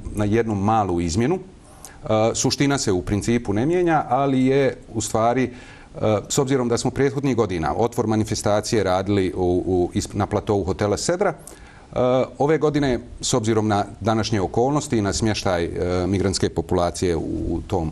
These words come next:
u, u hotelu Sedra, morali smo naći alternativu i onda smo se odlučili za, e, željezničku stanicu u Srbljanima.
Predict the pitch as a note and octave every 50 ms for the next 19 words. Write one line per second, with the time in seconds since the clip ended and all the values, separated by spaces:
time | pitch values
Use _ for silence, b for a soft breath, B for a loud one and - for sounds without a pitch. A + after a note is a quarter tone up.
0 | - - E2+ F2 E2+ - F2 E2 D#2+ F2+ E2 F#2 F2 F2+ E2+ - - D3+ D#3+ -
1 | D#3 - B B B B B B G#2+ A2 A#2 A2+ A#2+ - A#2+ - G#2+ G2+ G2+ G#2+
2 | G#2 - G#2 F2 D#2+ - E2+ F2 E2 - B2+ C3+ D#3 E3 D#3+ D3+ C#3+ C#3+ C3+ C3+
3 | C#3+ C3 - - A#2+ G#2+ G#2 A#2+ B2+ B2 B2 D3 C3 B2 A#2+ G2+ E2+ F#2+ A2+ A2
4 | A2+ A2+ - B B B B B B B B B B B - - A2 A2 G#2+ G#2+
5 | G#2 G#2 G2+ G#2 G#2 - - - - - - - - - - - - - B2+ B2
6 | A2 G#2 A2 A2+ A2 - G#2+ F2+ - - A2 A2 A#2+ A2+ - - A#2 A2+ A2 A2
7 | - A2 - - - F#2 E2+ D#2 F2+ F#2+ G2+ A#2 C#3 D#3+ F#3+ G3